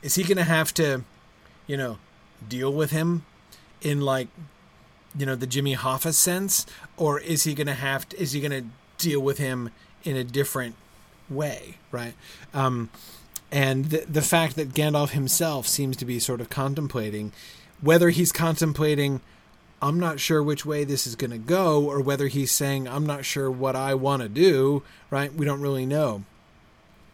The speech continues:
Um, but I, but I like that. Um, one other really small thing jumped out at me from this passage. Several of you are pointing to uh,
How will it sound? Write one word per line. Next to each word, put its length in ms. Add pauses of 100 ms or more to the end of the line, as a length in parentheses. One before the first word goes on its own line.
(180)
Um, 540
but 240
I, 300 (720)
but 160
I 80
like 300
that. 240 (440)
Um, 320 (2250)
one 220
other 220
really 280
small 300
thing 240
jumped 240
out 120
at 80
me 80
from 220
this 160
passage. 580 (880)
Several 400
of 100
you 140
are 100
pointing 500
to 440 (460)
uh, 340